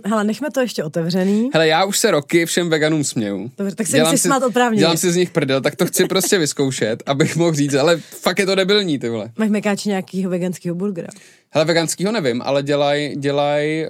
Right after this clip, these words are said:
Speaker 2: dělaj jako ty, eh, burgery z náhražky masa.
Speaker 1: Mhm. Ale my jsme vlastně jednou měli hrozně dobrýho
Speaker 2: Hele, tady
Speaker 1: veganskýho.
Speaker 2: na tom místě musím sám rád
Speaker 1: <laughs>
Speaker 2: uznat, že,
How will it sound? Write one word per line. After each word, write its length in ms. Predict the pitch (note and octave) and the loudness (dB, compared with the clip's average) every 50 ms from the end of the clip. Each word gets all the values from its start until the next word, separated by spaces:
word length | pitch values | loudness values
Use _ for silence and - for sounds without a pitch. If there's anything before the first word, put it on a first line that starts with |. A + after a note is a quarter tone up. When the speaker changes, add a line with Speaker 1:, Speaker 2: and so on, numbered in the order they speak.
| - | -6
Speaker 2:
dělaj 260 | C#3 B2+ C3 D3 E3 F3+ | -6 -4 -2 -2 -2 -2
jako 200 | E3+ - E3 D3+ | -4 -4 -6 -6
ty, 280 | - B2+ A2+ A2+ B2 B2+ - - B2 | -4 -4 -4 -4 -6 -10 -8 -8 -6
eh, 120 | A#2+ A#2 | -6 -6
burgery 320 | A#2+ C3 C3 B2 C3 C3+ C3+ | -4 -4 -6 -4 -4 -4 -4
z 40 | C#3 | -2
náhražky 400 | C3 B2 B2+ B2 B2 - - C#3 | -4 -2 -4 -4 -6 -6 -6 -6
masa. 400 | B2 A#2 - - G2+ G#2 D#3 F3 - _ _ _ | -6 -6 -6 -6 -6 -8 -8 -12 -16 _ _ _
Speaker 1:
Mhm. 380 | - F#3+ E3+ F3+ F3+ E3 D#3 F3 F#3 - _ _ - - - - | -10 -10 -8 -8 -8 -10 -12 -14 -18 -20 _ _ -10 -10 -4 0
Ale 100 | A3+ A3+ | 2 2
my 120 | A#3 A3 | 2 2
jsme 140 | - A3 E4 | 2 0 -2
vlastně 220 | E4+ E4 - - C#4+ | -4 -4 -2 0 0
jednou 140 | B3 A#3 | 0 2
měli 220 | A3 A3 G#3 G#3 G3+ | 2 2 2 2 0
hrozně 260 | F#3+ F#3+ F#3 E3 G3 | 0 0 0 0 0
dobrýho 220 | F#3 F3+ F3 F#3 F#3 | 2 2 2 2 4
Speaker 2:
Hele, 120 | - D#3+ | 4 4
tady 100 | D3+ F3+ | 4 4
Speaker 1:
veganskýho. 280 | F#3 D3+ D#3 F3 F3 E3 D#3+ | 2 2 4 4 2 2 2
Speaker 2:
na 60 | E3 | 0
tom 80 | F3 E3+ | 0 0
místě 280 | D3+ B2+ - - D#3 | 0 -2 -2 -2 -2
musím 360 | C#3+ D3 C#3+ - D3+ C3 A#2+ A2 | -2 -2 -2 -2 -2 -4 -2 -4
sám 520 | - - C#3+ C#3+ D3 C#3+ D3 C#3+ C#3+ C3+ - | -2 0 0 0 0 0 0 -2 -4 -4 -2
rád 340 | B2+ B2+ A#2 B2 B2+ B2+ - | 0 2 2 2 2 2 2
Speaker 1:
<laughs> 80 | - | 2
Speaker 2:
uznat, 380 | C#3 C#3 - - C#3+ B2+ B2+ C3 - - - _ _ | 2 4 4 4 2 2 0 -2 -6 -12 -18 _ _
že, 460 | C3+ A#2+ A#2 C#3+ C3 B2 B2 B2 B2 | -8 -2 -2 0 0 0 0 -2 -4